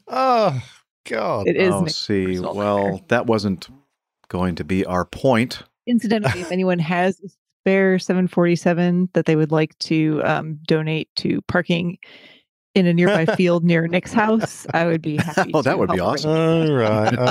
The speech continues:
Speaker 1: Okay. I get, I get the way this is going.
Speaker 2: Particu-, hopefully in the area where, you know, he walks his dogs regularly.
Speaker 1: Yeah.
Speaker 2: Just
Speaker 1: I mean,
Speaker 2: saying.
Speaker 1: this would be akin to someone, uh, building a, a cesspit or a, uh, sewage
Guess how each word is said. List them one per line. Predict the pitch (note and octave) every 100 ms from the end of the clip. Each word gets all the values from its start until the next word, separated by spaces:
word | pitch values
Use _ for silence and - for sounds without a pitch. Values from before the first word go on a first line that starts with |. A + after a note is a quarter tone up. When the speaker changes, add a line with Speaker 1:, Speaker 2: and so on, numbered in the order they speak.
| - -
Speaker 1:
Okay. | G#2+
I | A2 B2
get, | B2 B2 -
I | D#3
get | E3 C#3
the | B2+
way | B2 A#2+
this | G#2+ G#2+ -
is | F2+
going. | - F#2
Speaker 2:
Particu-, | D#4+ - G2+ B3+
hopefully | C#4 - B3 A3+
in | G3+
the | F#3+ F3+
area | F3+ F3
where, | F3
you | E3+ D#3
know, | D3+ D3+
he | - D#3+
walks | D#3+ -
his | -
dogs | - - - - -
regularly. | - D#3+ E3 - F#2 D#3+
Speaker 1:
Yeah. | G2 F#2 F#2 _
Speaker 2:
Just | - -
Speaker 1:
I | C#3
mean, | D#3
Speaker 2:
saying. |
Speaker 1:
this | F3+ E3
would | D#3 C#3+
be | B2
akin | A2+ - B2+ A2+
to | A#2
someone, | G#2 A#2+ A2+ A2 G#2 G#2
uh, | G#2+ G2+
building | E2 A#2 A2+ G#2+ G#2 G2+
a, | G2 G#2 F2+ -
a | G#2
cesspit | - B2+ - - G2 E2 G2
or | F#2+ F#2+
a, | F#2+ F#2 F#2
uh, | F#2 F#2 F2+
sewage | - D#3 B2 G#2+ - -